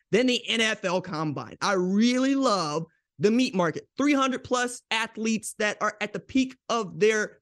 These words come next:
physical prowess under one Lucas Oil roof, running in their skivvies. I, man, I haven't been that excited about something since, like, the opening last June. So I get it twice a year, right? The opening is basically the high school version of the N F L Combine. But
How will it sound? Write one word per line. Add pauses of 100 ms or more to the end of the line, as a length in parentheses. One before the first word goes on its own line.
(120)
physical
prowess (140)
under
one (340)
Lucas (120)
Oil
roof, (340)
running
in
their
skivvies. (320)
I,
man, (140)
I
haven't
been
that
excited
about
something
since,
like, (200)
the
opening
last
June.
So
I
get
it
twice
a
year,
right?
The
opening
is
basically (220)
the
high
school
version
of
the
N
F
L
Combine.
But